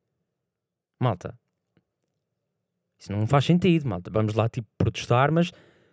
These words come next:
decentes. E eu sei que tenho muito público nos Estados Unidos, que eu tenho milhões de pessoas a ouvir <laughs> nos Estados Unidos. Malta, então, malta,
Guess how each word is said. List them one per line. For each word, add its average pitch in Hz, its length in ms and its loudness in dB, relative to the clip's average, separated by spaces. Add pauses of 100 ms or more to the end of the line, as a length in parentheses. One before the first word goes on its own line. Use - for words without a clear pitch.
decentes. - 720 0 (420)
E 131 280 0
eu 120 100 2
sei 220 200 4
que 180 60 -10
tenho 165 200 4
muito 185 320 4
público 147 420 4
nos 120 80 -2
Estados 110 260 -2
Unidos, 92 420 -6
que - 80 -6
eu - 40 -10
tenho 113 240 -2
milhões 160 340 2
de - 20 -8
pessoas 131 240 0
a 123 40 4
ouvir 120 180 4
<laughs> - 800 -12
nos 120 100 -4
Estados 117 300 2
Unidos. 90 320 -10 (580)
Malta, 135 420 -4 (600)
então, 113 360 -10
malta, 71 520 -18